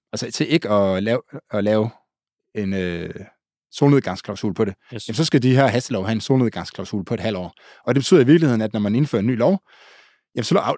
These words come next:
Speaker 1: udløber den automatisk efter et halvt år, medmindre der er en ny lov til at erstatte den her. Og den, den nye lov s-, skulle, altså erstatningsloven,
Speaker 2: Mm.
Speaker 1: skulle ligesom gennemgå den normale
Speaker 2: Ja.
Speaker 1: behandlingsproces, hvor man forventer, den værste en, ikke? Men det har man jo så heller ikke gjort med de her lovforslag. Øh,
Speaker 2: Man kan
Speaker 1: altså,
Speaker 2: se, der er
Speaker 1: man
Speaker 2: kun
Speaker 1: kunne
Speaker 2: to,
Speaker 1: sagtens
Speaker 2: to ud af de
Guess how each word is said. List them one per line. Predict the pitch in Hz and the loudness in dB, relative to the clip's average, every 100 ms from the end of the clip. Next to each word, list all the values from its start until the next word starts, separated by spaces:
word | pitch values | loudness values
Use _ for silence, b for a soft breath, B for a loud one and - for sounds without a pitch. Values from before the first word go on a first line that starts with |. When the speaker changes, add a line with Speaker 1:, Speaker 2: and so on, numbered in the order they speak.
| 147 | 0
Speaker 1:
udløber | 196 180 175 120 | 4 6 6 4
den | |
automatisk | 107 110 139 160 110 | 0 -2 -2 -2 -2
efter | - - | -6 -4
et | 113 | -4
halvt | - 147 | 0 2
år, | 113 92 _ | 2 -2 _
medmindre | - 113 139 | -2 0 2
der | 117 | 2
er | |
en | 123 | 2
ny | 120 127 | 2 4
lov | 107 | 0
til | 113 117 | 0 -2
at | 101 | -2
erstatte | - - 143 | -6 -2 -2
den | - | -2
her. | 87 92 | -8 -8
Og | - | -4
den, | 127 123 - - | -2 -2 -4 -6
den | 120 | 2
nye | 151 | 6
lov | 190 110 120 | 6 4 0
s-, | - - _ _ | -8 -20 _ _
skulle, | - - 127 - | -20 -8 -8 -6
altså | 117 107 | -4 -2
erstatningsloven, | 117 175 117 - 92 90 - | 0 0 -2 -4 -4 -6 -10
Speaker 2:
Mm. | 147 | -4
Speaker 1:
skulle | 123 | 0
ligesom | 123 135 113 107 | 0 0 -2 -2
gennemgå | 131 143 123 | 0 2 0
den | 110 110 | 0 -2
normale | 120 113 139 101 80 _ _ _ | 0 0 0 -4 -6 _ _ _
Speaker 2:
Ja. | 113 - | -14 -2
Speaker 1:
behandlingsproces, | 113 123 - 104 110 | 0 0 -4 -6 -2
hvor | 123 | 0
man | 117 | 0
forventer, | 117 143 117 | 2 0 0
den | |
værste | 113 113 - 117 | 0 -2 -2 -4
en, | 98 | -4
ikke? | 156 - b b b b b | -6 -8 b b b b b
Men | 127 | 0
det | 170 | 4
har | 180 | 4
man | |
jo | 127 | 4
så | 143 | 4
heller | 143 | 4
ikke | 139 | 2
gjort | 139 131 117 | 2 0 0
med | |
de | 110 | 0
her | 120 | 2
lovforslag. | 107 117 120 - 85 - _ | 2 0 -2 -8 -12 -14 _
Øh, | 117 | -10
Speaker 2:
Man | 113 | -10
kan | - 120 | -8 -4
Speaker 1:
altså, | 127 | 0
Speaker 2:
se, | |
der | 135 | 2
er | |
Speaker 1:
man | - | 4
Speaker 2:
kun | |
Speaker 1:
kunne | 151 | 4
Speaker 2:
to, | |
Speaker 1:
sagtens | 165 185 - - | 4 2 0 -6
Speaker 2:
to | - 190 | 2 4
ud | 143 | 6
af | 120 | 4
de | 120 | 2